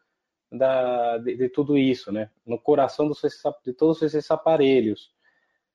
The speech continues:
É uma indústria, assim, que vem crescendo, como todo mundo vê, né, cada vez mais e mais. Eu acho que esse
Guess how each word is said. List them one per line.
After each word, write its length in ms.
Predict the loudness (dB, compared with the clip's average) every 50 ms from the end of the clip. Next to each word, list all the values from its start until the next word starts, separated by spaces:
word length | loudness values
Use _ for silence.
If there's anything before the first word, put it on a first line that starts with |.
| _ _ _ _ _ _ _ _ _ _ _ -10
É 220 | -6 -2 0 2
uma 300 | 2 4 4 4 4 4
indústria, 300 | 4 4 4 4 4 2
assim, 180 | 0 0 -2 -8
que 120 | -4 -2
vem 200 | 0 2 2 2
crescendo, 720 | 2 2 0 0 0 2 2 2 4 4 2 2 2 0 -2
como 260 | -6 -8 -10 -10 -10
todo 220 | -10 -10 -8 -8
mundo 240 | -6 -6 -4 -4 -4
vê, 260 | -2 0 0 0 0
né, 120 | -2 -2 -2
cada 280 | -2 -2 0 0 0
vez 260 | 0 2 0 0 0 0
mais 320 | -2 -2 -2 -2 -4 -4 -4
e 20 |
mais. 480 | -4 -2 -2 -2 0 0 0 -2 -2 -2
Eu 140 | -2 -2 -2
acho 180 | -4 -4 -4
que 80 | -4 -4
esse 240 | -4 -6 -10 -20